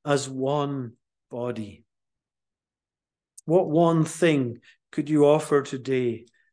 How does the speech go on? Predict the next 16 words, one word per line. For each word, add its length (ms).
that 120
would 200
bring 260
peace 760
to 120
this 380
world? 300
We 320
don't 260
have 340
the 140
answers 640
in 100
so 340
many 280
ways, 540